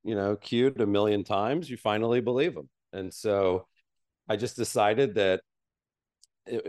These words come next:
it was a sign. It wasn't an accident. You know, the universe was literally saying, "Start a company that does that." And so I did.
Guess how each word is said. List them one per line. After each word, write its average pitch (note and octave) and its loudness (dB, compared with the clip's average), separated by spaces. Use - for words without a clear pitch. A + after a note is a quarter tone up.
it C3 -2
was A#2 -2
a G#2+ -2
sign. A2 0
It G#2 -2
wasn't G#2+ -2
an F#2+ -6
accident. G#2 -6
You - -6
know, G2 -2
the F#2+ -4
universe A#2+ -2
was G2 -2
literally G#2 0
saying, F#2 -4
"Start G#2 -2
a F2 -4
company F2 -6
that E2 -8
does F#2+ -2
that." B1 -12
And G#2 -2
so C#3 0
I C#3 2
did. D#3+ -2